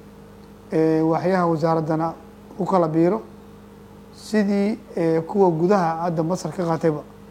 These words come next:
aan sanadihii hore ugu diyaarinay. Eh, idinka waxaad chance u hesheen inaad, eh, bannaanka aadaan.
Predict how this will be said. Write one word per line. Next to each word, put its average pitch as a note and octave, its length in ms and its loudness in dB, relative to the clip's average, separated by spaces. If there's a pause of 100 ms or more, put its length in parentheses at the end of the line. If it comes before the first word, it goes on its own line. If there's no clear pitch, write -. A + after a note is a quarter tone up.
(480)
aan E3 300 0 (140)
sanadihii F3 400 0
hore F3 100 2
ugu F3+ 140 0
diyaarinay. E3 500 2 (800)
Eh, D#3 120 -4
idinka F3+ 200 0
waxaad E3 300 -6
chance F#3+ 280 2
u F3+ 60 -2
hesheen E3+ 300 0
inaad, D#3+ 200 -2 (400)
eh, D#3 220 -2
bannaanka D#3+ 440 -2
aadaan. F#3 280 0